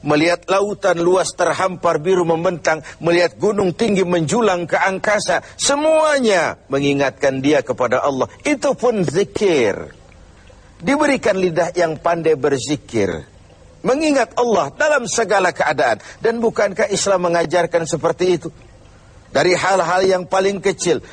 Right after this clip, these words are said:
memulai pekerjaan, bismillah.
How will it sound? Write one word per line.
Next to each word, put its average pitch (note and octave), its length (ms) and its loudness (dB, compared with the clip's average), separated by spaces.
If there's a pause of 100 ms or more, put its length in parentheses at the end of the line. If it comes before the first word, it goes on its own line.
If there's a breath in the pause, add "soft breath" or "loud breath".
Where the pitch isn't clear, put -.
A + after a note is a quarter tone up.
memulai F#3+ 480 2
pekerjaan, E3 720 -2 (160)
bismillah. B2 1120 -2